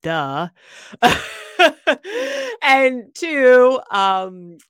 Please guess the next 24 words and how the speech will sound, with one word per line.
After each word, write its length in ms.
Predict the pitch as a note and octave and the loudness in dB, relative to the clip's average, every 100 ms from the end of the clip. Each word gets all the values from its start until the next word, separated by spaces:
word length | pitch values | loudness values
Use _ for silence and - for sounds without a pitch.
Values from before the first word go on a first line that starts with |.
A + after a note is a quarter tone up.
| _ _ _ - | _ _ _ -8
uh, 260 | F#3+ F3 E3+ | -6 -6 -8
what 200 | F#3+ F#3+ | -8 -8
I, 120 | F#3 | -8
I, 160 | F3+ F3 F#3 | -10 -8 -8
I 40 | |
wanted 300 | F3+ G3+ G#3+ - | -8 -10 -10 -14
to 120 | F3 | -20
just 240 | F#3 - | -20 -18
comment 580 | E3+ D#3+ E3 D3+ D3 _ _ | -14 -12 -12 -14 -16 _ _
on 560 | D#3+ D3+ D3 D3 C#3+ C3+ _ _ - | -18 -16 -18 -18 -20 -20 _ _ -20
the 60 | D3+ | -16
preconception, 1080 | E3 D#3 D#3+ D#3 D3 C#3 - D#3 D3 E3 F#3 _ _ | -12 -14 -14 -12 -12 -12 -12 -12 -12 -16 -20 _ _
um, 560 | D3 C#3 C#3 C3+ C3+ C#3 - _ _ _ _ _ | -16 -14 -16 -16 -18 -20 -20 _ _ _ _ _
thing 280 | _ D#3+ D3+ | _ -8 -8
that 140 | D3+ D3+ | -12 -14
you, 200 | C#3+ D3 | -16 -14
you 120 | C#3+ | -14
know, 200 | C3+ C3 - D3 _ | -14 -14 -18 -20 _
came 220 | _ D3+ C#3+ | _ -10 -10
into 220 | C#3 D3+ | -12 -10
your 180 | D3 D3 | -8 -8
awareness. 600 | C#3+ C3+ C#3 C3+ C#3 C#3+ | -8 -10 -12 -14 -16 -14
And 80 | |
I, 140 | C#3 | -12